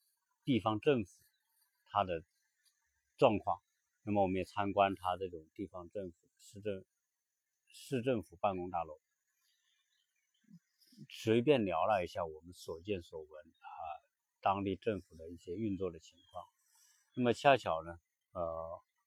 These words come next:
前不久呢，我还看了一篇文章。这篇文章是讲什么？是讲美国的政府官员。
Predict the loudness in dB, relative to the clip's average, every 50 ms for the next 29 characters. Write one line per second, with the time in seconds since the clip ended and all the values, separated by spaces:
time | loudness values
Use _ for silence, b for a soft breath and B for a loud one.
0 | _ _ _ _ _ _ _ _ _ -8 0 0 2 4 4 2 4 4 2 2
1 | 0 -2 -4 -4 -6 -6 -6 -6 -4 -4 -6 -6 -8 -10 -12 -12 -12 -16 _ -10
2 | -4 -2 -2 -2 -4 _ _ _ _ _ _ _ _ _ _ -4 0 0 2 2
3 | 2 2 2 2 2 0 0 -2 -8 -6 -2 -2 -2 -2 -4 -10 -16 -16 -20 -20
4 | -20 -14 -6 -4 -4 -2 -2 -2 -4 -4 -6 -10 -10 _ 0 2 2 2 0 -2
5 | _ _ _ _ _ _ _ _ _ _ _ _ 0 0 0 0 -6 -10 _ 0
6 | 2 2 2 -2 -6 -10